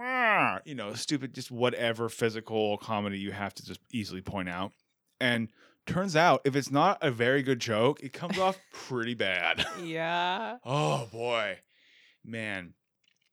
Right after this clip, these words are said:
Speaker 1: When I heard, like, a, when I heard, like, a, "Oh," like, the first groan, I was like, "Oh, fuck me." And then, like, the, like, the next, like, ten times I went on stage, it was hyper, like, "Hey, how we doing, everybody?" Wah!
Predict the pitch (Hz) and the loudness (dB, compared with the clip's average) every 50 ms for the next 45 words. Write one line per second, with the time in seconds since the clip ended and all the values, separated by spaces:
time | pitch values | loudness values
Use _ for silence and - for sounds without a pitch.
0 | - - - 107 120 123 123 131 131 151 151 139 131 120 - 101 87 82 - - | -20 -12 -4 -2 0 2 2 0 0 -2 0 0 -2 -2 -4 -6 -8 -8 -8 -10
1 | 98 107 113 117 127 131 117 107 95 82 - - - _ _ - - 123 123 123 | -8 -8 -6 -6 -4 -4 -4 -4 -4 -6 -8 -12 -12 _ _ -16 -12 -8 -6 -4
2 | 117 113 113 113 110 110 127 135 131 131 - _ _ _ - 117 110 113 107 - | -4 -4 -6 -6 -8 -10 -12 -14 -16 -18 -20 _ _ _ -8 -6 -4 -4 -6 -6
3 | - - 117 110 - - - - 95 98 104 110 120 120 107 101 95 87 90 - | -2 -2 -2 -2 -2 -6 -8 -6 -6 -4 -4 -4 -4 -4 -6 -10 -14 -14 -16 -16
4 | - 85 85 80 - - - - 76 76 78 78 78 - - 73 78 80 87 87 | -16 -16 -16 -16 -16 -16 -18 -16 -14 -12 -12 -12 -12 -12 -14 -14 -12 -12 -12 -12
5 | 80 76 - - - - - _ _ _ - 131 127 117 113 113 113 - - 113 | -12 -12 -12 -14 -16 -18 -20 _ _ _ -6 -2 -2 0 0 -2 -4 -6 -10 -12
6 | - _ - - 120 123 127 127 127 113 - _ _ - 147 143 135 - 147 135 | -14 _ -18 -14 -10 -8 -8 -8 -8 -10 -16 _ _ 0 0 0 2 0 -2 -2
7 | 131 131 131 139 139 - - - - 117 107 101 - - _ _ _ _ _ _ | 0 0 0 -2 -2 -6 -14 -6 -2 -2 -2 -2 -6 -12 _ _ _ _ _ _
8 | _ _ _ _ _ _ - - 104 - 135 127 127 127 127 131 120 - - 113 | _ _ _ _ _ _ -12 -10 -2 -2 0 0 0 -2 -4 -6 -8 -6 -4 -4
9 | 110 107 107 92 101 101 98 92 92 92 95 92 - 104 95 92 92 - 85 78 | -4 -4 -6 -6 -6 -6 -6 -6 -8 -10 -10 -6 -2 0 0 0 -2 -4 -6 -4
10 | 101 101 95 - - - - 117 120 113 - 107 101 95 95 87 - 247 277 277 | -4 -4 -4 -6 -6 -6 -2 -2 -2 -2 0 -2 -2 -2 -2 0 2 2 4 4
11 | 247 208 202 214 233 247 262 240 180 151 135 120 123 143 165 196 185 135 110 156 | 4 2 2 0 -4 -8 -6 -2 -2 -2 -2 -2 -2 -2 -2 -2 -2 -6 -4 -2